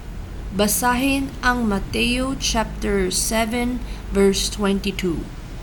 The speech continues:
"Hindi sila makakapasok sa langit hanggat hindi sila nagsisisi." Ito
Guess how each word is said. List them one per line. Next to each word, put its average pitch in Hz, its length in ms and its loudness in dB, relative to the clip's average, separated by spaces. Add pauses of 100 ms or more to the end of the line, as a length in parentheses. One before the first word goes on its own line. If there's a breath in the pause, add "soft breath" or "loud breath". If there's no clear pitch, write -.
(840 loud breath)
"Hindi 226 320 6
sila 240 640 2 (160)
makakapasok 202 1040 0
sa 254 160 0
langit 196 480 2 (640 loud breath)
hanggat 214 480 4 (360 loud breath)
hindi 233 480 2
sila 175 480 0 (240)
nagsisisi." 175 960 -2 (2500 loud breath)
Ito 202 320 2